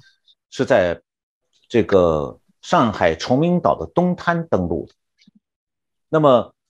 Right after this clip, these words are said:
六幺三九八部队的营地位置就选在靠近崇明岛的高桥地区，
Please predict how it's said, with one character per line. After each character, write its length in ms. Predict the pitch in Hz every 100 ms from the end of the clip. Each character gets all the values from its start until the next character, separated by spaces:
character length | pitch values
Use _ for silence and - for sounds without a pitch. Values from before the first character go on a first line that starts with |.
| _
六 180 | 214
幺 140 | 233 226
三 240 | 233 240
九 160 | 196 117
八 260 | 190 214
部 240 | 214 214 143
队 240 | 196 175
的 140 | 117 104
营 360 | 90 98 156
地 220 | 190 220
位 300 | 143 214 175
置 280 | 120 98 87 82
就 200 | - 175
选 560 | 110 - 113 85 80 90
在 300 | - 196 92
靠 320 | - 208 165
近 240 | 113 151 107
崇 280 | - 123 135
明 180 | 151 160
岛 200 | 101 -
的 100 | 78
高 180 | 110
桥 200 | 110 -
地 160 | 82 -
区， 280 | - 87